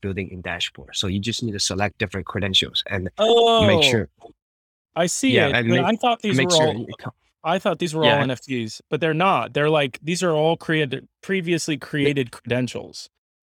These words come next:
Speaker 2: that I could
Speaker 1: Credentials, yes.
Speaker 2: Got
Speaker 1: And if
Speaker 2: it.
Speaker 1: there,
Speaker 2: Okay, cool.
Speaker 1: and if there's new credentials that, you know, uh, you, you couldn't find in the, in the, in the data network, you can actually, for a token holder, you can directly,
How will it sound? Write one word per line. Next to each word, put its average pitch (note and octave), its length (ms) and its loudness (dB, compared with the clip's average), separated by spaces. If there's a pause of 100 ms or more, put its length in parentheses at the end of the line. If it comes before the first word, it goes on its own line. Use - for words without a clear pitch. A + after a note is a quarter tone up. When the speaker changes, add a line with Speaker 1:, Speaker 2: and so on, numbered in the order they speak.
(160)
Speaker 2:
that D3 80 0
I C#3 60 4
could C3 60 4
Speaker 1:
Credentials, A#2+ 560 0
yes. - 220 -4
Speaker 2:
Got E3+ 480 2
Speaker 1:
And D#3+ 100 4
if B2 60 4
Speaker 2:
it. A2+ 60 -4
Speaker 1:
there, D3 140 4
Speaker 2:
Okay, A#2 220 -4
cool. - 360 -20
Speaker 1:
and D3 120 0
if D3 160 2
there's D3+ 280 2
new C#3 260 2
credentials B2+ 580 -2
that, A2+ 220 -2
you A#2 100 -4
know, G#2+ 220 -6 (180)
uh, G2+ 100 -8
you, G2+ 200 -6
you G#2 180 -6
couldn't G#2+ 260 -4
find A2+ 280 -2
in G#2+ 120 -2
the, G#2 180 -10
in G#2 180 -8
the, G#2 140 -8
in G#2+ 80 -4
the G2+ 80 -8
data G#2+ 220 -2
network, G#2+ 520 -4 (340)
you G2+ 180 2
can G#2 380 0 (380)
actually, C#3+ 380 2
for A#2 220 -2
a G#2+ 60 -2
token D#3 420 2
holder, B2+ 500 -2
you A#2 140 0
can C3 180 -4
directly, G#2 680 -4